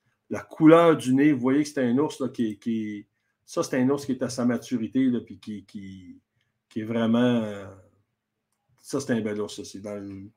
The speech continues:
trois cents, là. Le poids est dur à dire, là, parce que tant qu'ils sont pas sa balance, on peut pas juger du poids d'un ours, là.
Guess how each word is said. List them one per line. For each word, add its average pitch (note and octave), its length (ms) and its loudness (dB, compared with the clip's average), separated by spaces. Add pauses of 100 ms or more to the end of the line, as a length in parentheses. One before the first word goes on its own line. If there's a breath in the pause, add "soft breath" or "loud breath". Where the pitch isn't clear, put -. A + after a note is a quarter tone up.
trois A#2 320 0
cents, A#2+ 260 0
là. A2+ 140 -4 (360 soft breath)
Le G#2+ 140 0
poids C3 240 8
est B2 60 10
dur A#2 260 4
à A2 60 4
dire, B2 240 4
là, A2+ 80 0
parce G#2 180 -8
que G#2 280 -4
tant B2 220 -4
qu'ils B2 80 -2
sont A2+ 160 -2
pas A#2 120 -2
sa A#2 120 -4
balance, A#2 460 0
on G#2 100 -6
peut G2+ 140 -12
pas A2+ 200 -2
juger G#2+ 240 0
du A2+ 100 -6
poids A2 160 -6
d'un G#2 200 -4
ours, A#2 200 -6
là. A2+ 80 -6